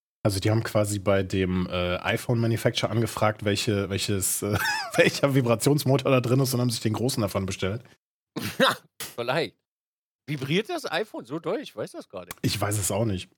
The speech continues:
Speaker 1: <clears throat> Ich weiß nur, dass es ein, äh, Riesenthema bei den, äh, bei Handynutzern halt irgendwie ist, wie stark, ähm, so ein Handy vibrieren kann und was nicht. Und da gibt's starke Unterschiede. Also in der Vergangenheit gab's das. Ob's das jetzt immer noch ist, weiß ich nicht, ne?
Speaker 2: Okay.
Speaker 1: Ja.
Speaker 2: Hm.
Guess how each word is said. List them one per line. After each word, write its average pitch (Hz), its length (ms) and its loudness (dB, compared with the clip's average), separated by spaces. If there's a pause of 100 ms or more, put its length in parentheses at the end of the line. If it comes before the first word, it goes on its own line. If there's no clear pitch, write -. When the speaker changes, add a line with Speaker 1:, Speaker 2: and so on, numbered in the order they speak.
(100)
Speaker 1:
<clears throat> 147 260 6
Ich - 120 -2
weiß 123 200 2
nur, 131 140 6
dass 123 140 4
es 113 120 0
ein, 110 220 2
äh, 104 100 -4
Riesenthema 107 680 2
bei 92 160 4
den, 95 360 0 (420)
äh, 101 160 0
bei 98 140 2
Handynutzern 110 540 2
halt 101 140 0
irgendwie 98 240 0
ist, 107 180 0
wie 104 160 2
stark, 107 400 2
ähm, 110 340 2
so 104 100 0
ein 104 120 2
Handy 107 240 2
vibrieren 107 320 2
kann 107 160 0
und 98 140 -2
was - 140 0
nicht. 104 200 -2
Und 92 60 -4
da 107 80 6
gibt's 156 220 0
starke 151 260 2
Unterschiede. 104 440 0
Also 98 160 2
in 101 60 4
der 101 100 2
Vergangenheit 104 420 2
gab's 87 220 0
das. 92 120 -4
Ob's 90 140 -6
das 87 100 -6
jetzt 87 120 -10
immer 101 140 0
noch 113 100 2
ist, 98 120 0
weiß 107 120 2
ich 95 120 -6
nicht, 80 160 -8
ne? 90 160 -4 (500)
Speaker 2:
Okay. 160 240 -8 (460)
Speaker 1:
Ja. 98 240 2
Speaker 2:
Hm. 90 80 -8